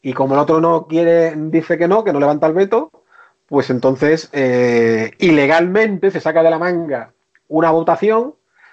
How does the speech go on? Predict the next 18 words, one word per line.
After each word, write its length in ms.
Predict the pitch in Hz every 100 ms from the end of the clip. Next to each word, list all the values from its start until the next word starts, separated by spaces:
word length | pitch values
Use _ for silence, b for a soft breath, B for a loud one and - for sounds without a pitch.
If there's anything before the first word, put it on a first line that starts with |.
| b
para 200 | - 131
que 100 | 127
voten 340 | 127 156 156 156
allí 140 | 156
las 220 | 190 -
tribus, 400 | - 180 190 214
las 280 | 208 135 120
famosas 380 | 120 127 139 139
tribus 200 | 165 156
que 80 | 147
tenían 160 | 143
que 60 | 143
votar 260 | 143 147 147
un 120 | 139
voto 260 | 151 151 143
ca-, 340 | 147 143 139
cada 220 | 139 139 139
tribu, 340 | 170 180 233